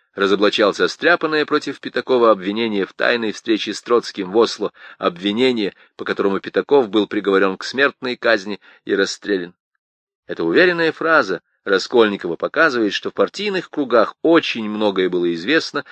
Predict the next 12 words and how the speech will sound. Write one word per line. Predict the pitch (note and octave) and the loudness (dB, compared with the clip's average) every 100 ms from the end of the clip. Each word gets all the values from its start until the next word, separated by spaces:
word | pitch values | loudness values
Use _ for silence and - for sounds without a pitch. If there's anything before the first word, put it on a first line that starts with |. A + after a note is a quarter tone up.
| - - | -18 -6
о | B2 | -4
подлинном | - B2 C3 A#2 A#2+ A#2+ A2 | -2 6 6 6 -2 -4 -2
характере | A2+ A2+ G#2 - G#2+ | 2 2 2 -2 -2
обвинений | G2+ F#2+ G#2 G#2 G2 | 0 -2 -4 -2 -4
против | - F#2 F2 | -6 -8 -8
жертв | E2 F#2 E2 - | 0 2 2 -6
террора | - F2 E2+ B2+ B2 - _ _ | -14 -4 2 4 2 0 _ _
и | F2+ | -10
что | - F2 | -6 -6
сведения | - F2+ A#2+ D3 C#3+ C#3+ | -6 0 0 2 -2 -6
такого | - - A#2 | -6 -8 -4
рода | A2+ A2+ | 0 0